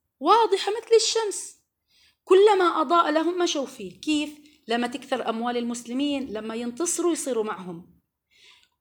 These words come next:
وكلما نزل القرآن بما تهوى أنفسهم، نكاح، ورث، غنائم، هذا إحنا منحبه، فصاروا مشوا في الإسلام، هذا عجبنا.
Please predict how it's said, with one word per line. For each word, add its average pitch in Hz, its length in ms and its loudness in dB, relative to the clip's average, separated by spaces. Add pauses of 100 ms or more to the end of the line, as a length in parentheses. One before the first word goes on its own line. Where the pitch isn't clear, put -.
وكلما 277 1400 0
نزل 339 300 0
القرآن 302 680 2
بما 226 260 -6
تهوى 302 380 0
أنفسهم، 320 800 -4
نكاح، 254 680 -2 (200)
ورث، 285 500 -4 (400)
غنائم، 262 880 -2 (100)
هذا 381 420 -2
إحنا 370 180 0
منحبه، 285 540 -4 (460)
فصاروا 349 460 2
مشوا 349 240 0
في - 60 -16
الإسلام، 220 380 -8
هذا 262 180 -2
عجبنا. 196 480 -4